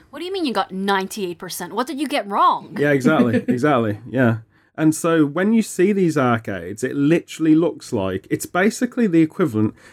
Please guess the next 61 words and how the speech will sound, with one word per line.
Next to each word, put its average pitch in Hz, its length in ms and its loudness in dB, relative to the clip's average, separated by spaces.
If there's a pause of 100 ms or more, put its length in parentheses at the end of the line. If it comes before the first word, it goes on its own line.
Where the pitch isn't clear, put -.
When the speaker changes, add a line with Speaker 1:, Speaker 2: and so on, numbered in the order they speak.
(160)
Speaker 2:
and 135 180 0
please 196 300 2
forgive 156 420 0
this, 107 200 -4
it's 123 100 -8
not 131 140 0
very 139 200 2
P 139 220 2
C, 104 260 -2 (360)
but 151 100 0
it's 156 140 0
the 160 80 4
equivalent 156 580 0
of 127 220 -2
having 139 240 2
a - 20 0
homeless 170 560 2
centre, - 480 -6 (880)
right, 107 340 2 (140)
in 135 160 -2
the 135 80 2
U 139 160 2
K. 110 380 -6 (160)
That 135 180 -4
kind 143 280 0
of 127 180 2
clientele, 127 760 -2 (380)
like 107 220 -4
ex-drug 123 680 0
addicts 117 360 -2
and 117 140 0
stuff - 280 -6
like 113 200 0
this 110 200 -2
that 101 120 -2
are 110 60 0
just 117 180 -4
in 120 80 -2
a 110 60 -2
homeless 120 380 0
centre. 101 300 -4 (960)
But 160 100 0
you 160 120 6
give 147 200 0
'em 143 100 0
an 131 80 4
arcade 131 540 0
to 117 140 -10
hang 117 260 -2
out 131 220 0
in. 120 100 0
It 196 280 0
felt 214 260 -4
like 214 300 0
that. 120 260 -2
Do - 80 -4
you 175 40 2
know 196 100 2
what 214 80 2
I 214 40 2
mean? 127 360 2